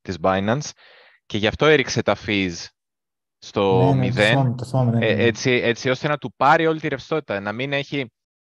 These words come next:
Speaker 1: Και λέγαμε, «Εντάξει, να την πάρει τη ρευστότητα, αλλά και αυτός μηδέν fees θα έχει». Και τώρα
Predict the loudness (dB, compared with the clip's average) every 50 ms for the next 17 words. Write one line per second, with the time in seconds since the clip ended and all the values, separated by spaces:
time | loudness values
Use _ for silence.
0 | _ _ _ _ _ _ _ _ _ _ _ _ _ -4 0 0 2 2 2 2
1 | 0 2 2 4 4 4 2 -2 -8 -8 -4 0 0 0 0 0 -6 -6 -6 -6
2 | -8 -8 -6 -4 -4 -4 -2 -2 0 0 0 -2 -4 -6 -8 -10 -12 -12 -12 -12
3 | -12 -8 -4 0 0 0 0 -2 -4 -4 -4 -2 -4 -4 -4 -4 -8 -10 -12 -8
4 | -4 -2 0 0 0 0